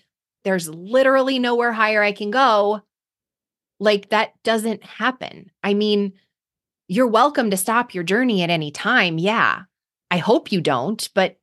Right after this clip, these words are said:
but it's your journey. You can do what you want. But stopping the journey doesn't mean there isn't another level beyond where you've reached. So all that to say, I'm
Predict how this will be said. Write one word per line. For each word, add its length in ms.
but 140
it's 160
your 180
journey. 400
You 140
can 160
do 140
what 120
you 140
want. 500
But 220
stopping 720
the 80
journey 640
doesn't 340
mean 640
there 260
isn't 360
another 400
level 640
beyond 440
where 120
you've 240
reached. 520
So 240
all 180
that 200
to 100
say, 760
I'm 300